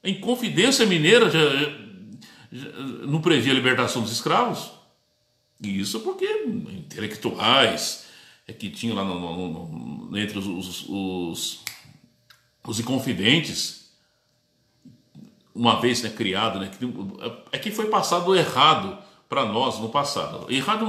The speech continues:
não é errado, passou de uma forma deturpada. Os inconfidentes de Minas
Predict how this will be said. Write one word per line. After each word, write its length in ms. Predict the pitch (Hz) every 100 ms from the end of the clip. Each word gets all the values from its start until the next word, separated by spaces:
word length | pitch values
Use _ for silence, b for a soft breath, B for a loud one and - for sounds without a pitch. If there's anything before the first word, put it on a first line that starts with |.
| 175
não 220 | 170 214
é 80 | 180
errado, 420 | 110 110 110 143
passou 200 | 156 160
de 60 | 180
uma 100 | 165
forma 300 | 170 170 147 143
deturpada. 1000 | 180 190 175 - 123 117 95 90 - B B B B B B _
Os 240 | - 117 139
inconfidentes 720 | 143 156 151 110 151 190 147
de 80 | 110
Minas 920 | 98 151 196 117 - - - -